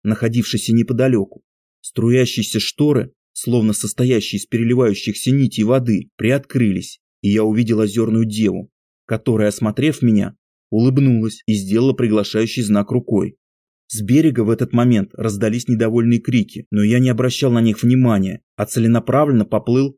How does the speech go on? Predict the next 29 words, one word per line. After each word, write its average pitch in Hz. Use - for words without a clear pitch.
к -
приглашающей 120
меня 113
в 160
свой 117
дом 117
красавице. 107
"Похоже, 269
красотка 254
только 226
что 240
обломила 233
намечающуюся 180
в -
честь -
полнолуния 175
и 160
парада 170
планет 202
групповушку". 180
Пётр 131
заржал. 107
"Так, 190
не 185
злись 190
и -
не 165
отключай 190
меня. 156